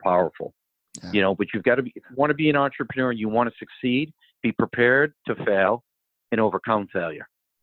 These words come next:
Speaker 1: And if you can't do that, you're not gonna succeed in the long run, because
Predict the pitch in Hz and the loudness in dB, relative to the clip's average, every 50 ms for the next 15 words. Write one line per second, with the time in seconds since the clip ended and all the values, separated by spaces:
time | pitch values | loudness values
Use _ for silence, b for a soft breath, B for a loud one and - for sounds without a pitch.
0 | _ - 104 98 - - - - - 135 127 127 - - 135 120 127 127 135 147 | _ -12 -10 -10 -8 -10 -10 -2 0 2 2 2 2 2 2 4 4 4 2 0
1 | - - _ _ _ _ _ _ _ _ _ _ _ _ _ 101 107 104 110 107 | -2 -4 _ _ _ _ _ _ _ _ _ _ _ _ _ -4 0 2 2 2
2 | 110 - 101 98 98 - - - - - 101 90 85 90 90 90 87 87 85 85 | 2 0 -2 -6 -6 -6 -10 -16 -10 -8 -6 -6 -6 -6 -6 -4 -2 -2 -2 -4
3 | 85 85 80 78 - _ - 92 98 | -8 -10 -12 -12 -14 _ -6 -4 -4